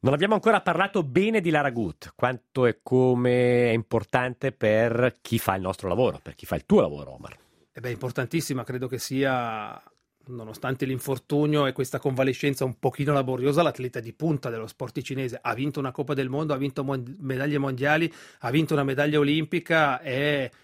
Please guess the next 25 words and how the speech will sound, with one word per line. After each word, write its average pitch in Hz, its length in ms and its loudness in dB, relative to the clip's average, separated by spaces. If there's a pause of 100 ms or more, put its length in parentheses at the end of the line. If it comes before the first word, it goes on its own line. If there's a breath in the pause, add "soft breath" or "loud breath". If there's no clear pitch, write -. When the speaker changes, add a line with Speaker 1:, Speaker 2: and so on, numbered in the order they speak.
(200 soft breath)
Speaker 2:
è - 80 -6
un 131 140 -2
personaggio 139 920 0 (140 soft breath)
che 160 120 2
va 143 140 4
oltre 151 400 4
i 135 200 -6
confini 139 460 -4
del 131 140 -4
Ticino, 160 380 -6
che 151 100 -2
va 135 80 0
oltre 147 220 2
i 147 40 0
confini 143 300 -4
della 135 160 -2
Svizzera. 131 320 -4
Lara 127 200 -2
Gut 160 240 -4 (200 loud breath)
è - 60 -6
un 131 120 0
personaggio 131 540 -2
mondiale. 113 840 -4
Spesso 165 380 0
noi 190 320 4